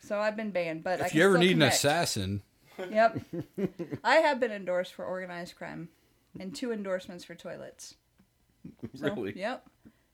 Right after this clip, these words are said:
Speaker 2: But yeah, uh, gonna bring back the Blank and Bush show hopefully soon.
Speaker 1: And is that
Speaker 2: But
Speaker 1: also on your website?
Speaker 2: Yeah, there's a link to that.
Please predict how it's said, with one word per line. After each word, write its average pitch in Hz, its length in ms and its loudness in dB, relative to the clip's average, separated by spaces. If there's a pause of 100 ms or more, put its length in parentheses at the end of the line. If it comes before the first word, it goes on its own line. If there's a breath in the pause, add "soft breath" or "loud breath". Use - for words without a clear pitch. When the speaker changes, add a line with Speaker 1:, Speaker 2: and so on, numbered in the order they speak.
(500)
Speaker 2:
But 127 100 -6
yeah, 135 220 8
uh, 127 440 8
gonna 143 280 4
bring 135 220 4
back 127 260 4
the 117 80 -2
Blank 117 280 0
and 110 100 0
Bush 113 180 0
show 113 260 -2
hopefully 101 380 -2
soon. 95 500 -6 (640)
Speaker 1:
And 202 120 -8
is 190 120 -8
that 185 140 -2
Speaker 2:
But 202 140 2
Speaker 1:
also 202 200 0
on 190 180 -8
your 190 100 -10
website? 190 380 -10 (120)
Speaker 2:
Yeah, 107 280 4
there's 98 180 0
a 104 60 0
link 104 220 -2
to 107 100 -6
that. 98 340 -4